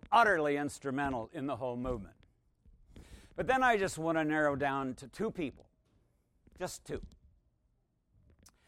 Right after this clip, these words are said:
I want to narrow down to Mary Ellen, and I want to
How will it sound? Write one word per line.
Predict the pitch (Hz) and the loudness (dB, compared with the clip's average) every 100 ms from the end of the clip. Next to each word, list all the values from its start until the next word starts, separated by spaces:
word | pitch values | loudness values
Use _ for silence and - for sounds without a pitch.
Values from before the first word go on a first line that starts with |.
| _ _ _ | _ _ _
I | 127 | -6
want | 131 139 | -4 -2
to | |
narrow | 139 135 131 127 | -2 0 2 2
down | 127 127 131 | 0 -2 -2
to | 120 | -4
Mary | 127 117 110 | -6 -4 -2
Ellen, | 113 139 180 147 - - _ _ _ _ _ _ _ _ _ _ _ - - | -2 -2 -4 -10 -18 -20 _ _ _ _ _ _ _ _ _ _ _ -20 -14
and | 123 | -8
I | 120 | -6
want | 123 131 | -4 -4
to | 135 131 | -4 -4